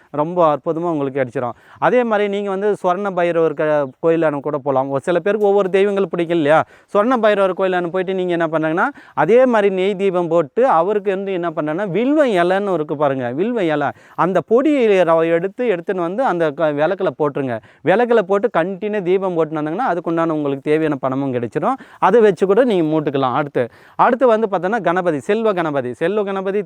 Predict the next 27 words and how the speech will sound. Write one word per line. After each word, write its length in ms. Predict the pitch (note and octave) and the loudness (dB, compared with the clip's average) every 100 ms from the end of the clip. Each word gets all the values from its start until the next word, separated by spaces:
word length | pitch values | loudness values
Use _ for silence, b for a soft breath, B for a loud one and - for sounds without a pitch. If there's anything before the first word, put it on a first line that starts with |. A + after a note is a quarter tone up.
| F3 | -2
தே-, 320 | E3+ D#3 C#3+ | 0 2 0
நம்ம 200 | D3 C#3+ | -2 -4
சொல்லவே 380 | - D#3 F3+ F#3 | -4 -2 -2 -2
தேவையில்ல, 240 | D#3+ C#3+ | 0 -2
செல்வத்தை 460 | B2+ D#3 F3+ D#3+ D#3+ | -2 -4 -4 -2 0
வாரி 320 | C#3 E3 F3+ | 2 2 0
வள்ளல் 360 | C#3+ D#3 D3+ B2 - | -2 -2 -4 -6 -8
தூக்கி 220 | F3 D3 | -8 -6
கொடுக்கக்கூடியவர். 800 | C#3+ C#3 D3 C#3 B2+ B2+ A#2 A2+ B B B | -4 -2 -2 -2 -2 -2 -2 -6 B B B
அவருக்கு 400 | D3+ A#3 A3+ A3+ | 4 6 4 0
நீங்க 220 | G3+ G3 | 0 0
என்ன 160 | F3+ | 0
பண்றாங்கன்னா, 480 | F3 E3 D3 D3+ A3 D4+ b b | 0 -2 -4 -4 -4 -6 b b
நீங்க 240 | F3 G3 | -2 2
அவருக்கு 280 | F3 F#3 F3 | 4 2 0
உகந்த 340 | F3+ G3 F3+ D#3+ | 0 0 0 0
சங்கட 300 | E3+ F#3 F3+ | -2 -2 -2
சதுர்த்தி 340 | D#3 D3+ D3+ F#3 | -4 -4 -4 -2
இந்த 240 | F3+ E3 | -2 -2
மாதிரி 260 | D#3+ D#3 D3+ | -2 0 0
நாட்கள்ல 360 | D3 D#3 D#3 | -2 -2 0
அவருக்கு 400 | D3+ D3 F#3+ F3 | 0 2 0 -2
வந்து 260 | E3+ F3+ G3+ | -2 -2 -4
தேங்காய் 520 | E3+ F3 G3 F#3 F3+ | -2 -2 -2 -2 -2
நெய்யும் 420 | E3 D3+ D#3+ D3+ - b b | -2 -2 -2 -2 -4 b b
ரெண்டும் 420 | B2 D3+ F#3+ G3+ F#3 | -4 -2 0 -2 0
கலந்துட்டு, 640 | D3+ D#3 E3+ D3 D3 C3+ | 0 0 0 0 0 0